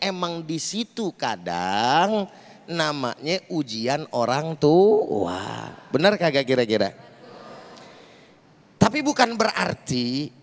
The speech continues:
yang namanya kita sebagai orang tua penyerah ngedidik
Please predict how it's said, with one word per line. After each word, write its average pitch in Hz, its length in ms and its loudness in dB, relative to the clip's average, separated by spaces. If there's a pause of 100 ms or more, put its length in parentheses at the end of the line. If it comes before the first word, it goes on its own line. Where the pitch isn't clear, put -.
yang 185 240 2
namanya 185 640 0 (640)
kita 254 320 0
sebagai 180 400 0
orang 165 400 -2
tua 214 240 4
penyerah 226 1120 0
ngedidik 143 560 -2